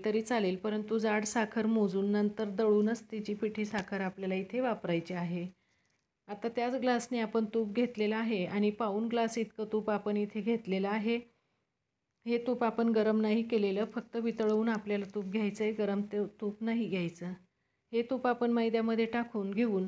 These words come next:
हाताने हे मैदा आणि तूप एकजीव करून घ्यायचं आहे आणि नंतरच आपल्याला हे पीठ भिजवायचं आहे. अशा प्रकारे हाताच्या साहाय्याने व्यवस्थित असं हे मिक्स करून घ्यायचं आहे. डालडा किंवा साजूक तूप अशा दोन्ही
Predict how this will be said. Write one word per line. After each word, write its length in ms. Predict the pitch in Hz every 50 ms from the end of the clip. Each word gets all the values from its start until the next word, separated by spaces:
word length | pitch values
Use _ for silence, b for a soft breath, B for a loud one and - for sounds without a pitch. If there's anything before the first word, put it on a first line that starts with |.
| 180 -
हाताने 560 | - - 233 226 - 220 208 214 220 220 226
हे 260 | 220 208 208 220 220
मैदा 380 | 214 220 220 214 214 208 220 220
आणि 200 | 214 208 208 208 208
तूप 200 | 214 214 214 -
एकजीव 360 | 208 202 185 185 190 220 214
करून 340 | 214 - 240 220 220 214 214
घ्यायचं 360 | 208 226 214 202 196 - 214 214
आहे 280 | 226 220 208 175 165 175 b b b b b b b b
आणि 220 | 208 208 208 214 214
नंतरच 520 | 214 208 208 208 - 208 202 208 208 214
आपल्याला 340 | 214 202 208 202 196 196 196
हे 140 | 196 196 208
पीठ 280 | 202 - 220 226 - - _ _ _ -
भिजवायचं 540 | 233 262 247 208 196 170 147 147 147 - 175
आहे. 340 | 175 175 160 180 175 185 185 - _ _ _ _ _ _ _ _ _ _ _ _ _ _ _ _ _ _ _ _ _ _ _ _ _ _ _ _ _ _ _ _ _ _ _ _ _ _ _ _ _ _ _ _ _ -
अशा 200 | 208 240 - 247
प्रकारे 380 | 240 254 247 240 240 233 233 226
हाताच्या 440 | 220 240 226 - 214 208 214 220
साहाय्याने 440 | 214 - 226 208 208 208 208 208 208
व्यवस्थित 500 | 214 214 214 214 214 208 - 233 226 226
असं 220 | 214 202 208 - 208
हे 140 | 202 214
मिक्स 340 | 202 202 202 196 196 - -
करून 280 | - - 208 202 202 202
घ्यायचं 360 | 208 214 208 202 202 - 214
आहे. 380 | 214 214 208 190 175 180 180 190
डालडा 320 | 202 220 214 214 214 226
किंवा 280 | 226 220 233 220 220 220
साजूक 480 | 220 - 233 208 190 196 208 208 - -
तूप 200 | 208 190 202 202
अशा 200 | 208 - 226 208
दोन्ही 340 | 214 214 208 208 208 233